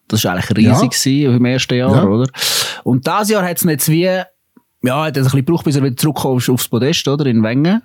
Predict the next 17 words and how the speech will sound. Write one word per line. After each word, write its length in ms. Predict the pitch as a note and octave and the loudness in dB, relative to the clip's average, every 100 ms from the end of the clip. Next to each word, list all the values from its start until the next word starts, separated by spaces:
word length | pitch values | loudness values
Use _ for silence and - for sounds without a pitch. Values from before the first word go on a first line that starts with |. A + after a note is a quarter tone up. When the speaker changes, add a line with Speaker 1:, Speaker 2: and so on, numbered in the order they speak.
| - - | -6 -2
Speaker 2:
Einmal. 540 | A#2+ B2+ C3+ C3 F#2 - | 0 2 2 2 0 -2
Speaker 1:
Und 300 | C3+ C3+ - | -2 0 -2
jetzt 360 | C#3 D3 F3+ - | -2 0 0 -2
auf 100 | C#3 | 2
dem 120 | D3+ | 2
Eis, 680 | C#3 E3+ G3 G3+ G3 - - | 2 4 4 4 2 0 0
ja, 200 | C3 D#3 | 0 0
einmal 460 | D3 D3 C#3+ D#3+ | -2 0 2 2
ist 100 | C3 | 0
sicher 220 | - D3 C3+ | 0 0 0
viel 200 | C3+ A#2 | 0 0
zu 120 | B2+ | 2
wenig 240 | B2+ C#3 | 2 0
für 160 | - A#2+ | 0 0
ihn, 220 | G2 F#2+ | 2 2
oder? 360 | F#2+ G2 B2+ C3+ - _ _ | 2 2 0 -4 -12 _ _
Speaker 2:
Ja. 200 | C#3 A#2+ | -2 -2